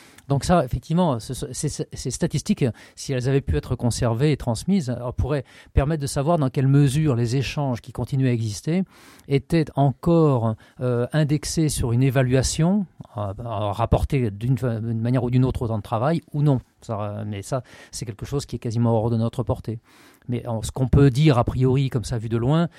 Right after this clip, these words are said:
c'est qu'il y avait des situations extrêmement diverses. Il y avait une polarité entre des, des collectivités qui fonctionnaient encore,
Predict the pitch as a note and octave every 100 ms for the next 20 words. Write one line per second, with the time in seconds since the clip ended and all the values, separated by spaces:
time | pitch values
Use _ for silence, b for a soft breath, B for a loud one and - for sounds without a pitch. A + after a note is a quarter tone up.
0 | B B - - A#2+ A#2 A2+ A2 B2+ B2+
1 | - B2+ C#3 - - B2+ A#2+ A2+ A2+ C3+
2 | E3 - A#2+ A2+ A2 A2 C#3 C3+ B2 B2
3 | D#3 C3 A2 - B2 B2+ A#2 B2+ C3 C#3+
4 | C#3 C3 C3 D3 B2+ A#2+ A#2 - A#2+ A#2
5 | A#2 C3+